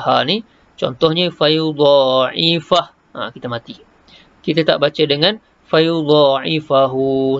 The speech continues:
tak. Tapi fayudha'ifah, kita matikan. Kalau kita silah sambung, barulah ada mat, dua harakat. Fayudha'ifahu, ha, dua harakat, mat silah qasirah.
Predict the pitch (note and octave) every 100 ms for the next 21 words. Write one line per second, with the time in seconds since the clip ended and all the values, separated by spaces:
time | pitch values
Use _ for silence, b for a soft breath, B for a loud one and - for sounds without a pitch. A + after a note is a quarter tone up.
0 | C3+ - _ _ _ C3 F3 F#3 F3 D3
1 | D#3 D3+ C#3 C#3 C#3+ D3 C#3 B2+ B2+ F3+
2 | E3+ D#3+ E3+ - _ _ _ - C3+ A#2
3 | C#3 A#2+ - - _ - D#3 D#3+ F3 F3
4 | F#3 F3 G#3+ G#3 F#3 A3+ C4+ - D#3+ F#3
5 | F#3 D#3 C#3 C#3 C3 B2+ E3+ A#3+ _ _
6 | _ - C#3+ C3+ B2+ B2 - C#3 - _
7 | - D#3 D3+ C#3 D3+ D3+ C#3+ C#3 C#3 C3
8 | B2+ B2 B2+ C#3+ C#3 C#3 C#3 C#3 C#3 C#3+
9 | B2+ A#2+ C3 A#2+ A#2 A#2 F3+ B3 - b
10 | b _ D3+ - - D3 F3+ F3+ _ _
11 | C3 A#2 D#3 C#3+ A#2+ A2